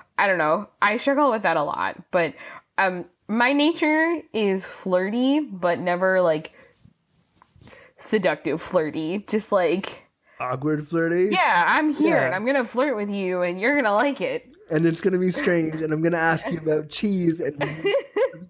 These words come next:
Speaker 2: fine, and that's our conversation piece. Yeah, I am the king of awkward, awkward flirting and not really knowing how to do it, because, again, while there's no general handbook for flirting,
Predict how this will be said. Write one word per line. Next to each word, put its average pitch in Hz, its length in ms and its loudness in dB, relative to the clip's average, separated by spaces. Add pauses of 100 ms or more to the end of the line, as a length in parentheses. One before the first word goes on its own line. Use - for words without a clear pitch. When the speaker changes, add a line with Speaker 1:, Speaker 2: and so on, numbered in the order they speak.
(140)
Speaker 2:
fine, 160 320 2
and 156 220 -4
that's 156 220 2
our 156 80 2
conversation 143 580 0
piece. 110 160 -8 (340)
Yeah, 127 220 -2 (420)
I 156 480 4
am 147 240 -4 (320)
the 160 180 0
king 160 340 -2
of 151 100 2
awkward, 151 480 0 (140)
awkward 160 320 -2
flirting 165 360 0
and 160 80 0
not 156 120 -2
really 156 160 0
knowing 151 220 2
how 147 100 0
to 147 60 -4
do 156 180 2
it, 170 100 -2
because, 175 240 -2
again, 190 400 0 (420)
while 196 320 2
there's 190 280 2
no 175 280 4
general 151 420 2
handbook 175 440 -2
for 180 100 -10
flirting, 185 520 -4